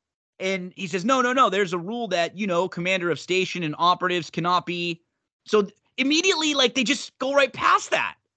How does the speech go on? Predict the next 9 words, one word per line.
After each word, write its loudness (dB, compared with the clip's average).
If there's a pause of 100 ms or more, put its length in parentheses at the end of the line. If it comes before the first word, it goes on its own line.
(140)
Like, 2
they 0
just, -6 (460)
who, -8
whose 0
body 2
did -4
you -6
take? -8